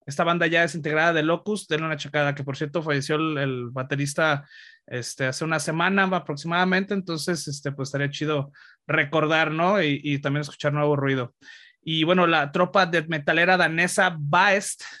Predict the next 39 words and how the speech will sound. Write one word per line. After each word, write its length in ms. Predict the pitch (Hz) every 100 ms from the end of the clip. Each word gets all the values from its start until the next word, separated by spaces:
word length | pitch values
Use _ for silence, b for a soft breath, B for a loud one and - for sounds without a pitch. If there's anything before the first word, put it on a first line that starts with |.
| -
estrenó 480 | 143 143 151 151 170
el 60 |
sencillo 460 | - 160 143 160 165
de 260 | 160 143
Creature. 520 | 143 185 185 - 226 254 B B B -
Este 260 | 147 147 165
sencillo 460 | 165 143 160 170
se 160 | 170 165
desprende 440 | 151 143 160 170
de 40 | 170
su 180 | 151
próximo 540 | 143 160 151 180 165 147
E 120 | 165
P 380 | 147 190 190 202
Justitia, 1000 | - - 214 202 - 208 185 - 143 113 - -
o 280 | 135 127 120 127
Justitia, 720 | 151 143 - 170 143 185 170
no 100 | 156
sé 180 | 143 135
cómo 160 | 139
chingado 260 | 135 127 120
se 100 | 117
pronuncia. 460 | 117 104 95 - - B B B B B B -
Este, 600 | 170 165 - - 165 170
y 100 | 196
bueno, 280 | 208 226 220
Soulfly 640 | - 208 214 - 214 208 208
estrenó 600 | 185 170 180 185 196 190
el 120 | 175
sencillo 460 | 165 156 143 185 190
de 160 | 185
Superstition, 800 | 175 180 185 180 214 190 - 208
extraído 380 | 180 - 160 175
de 60 | 175
su 140 | 165
próximo 480 | 175 175 - 180 170
álbum 240 | 170 175
titulado 640 | 165 147 160 165 175 185 -
Totem. 480 | 160 147 156 135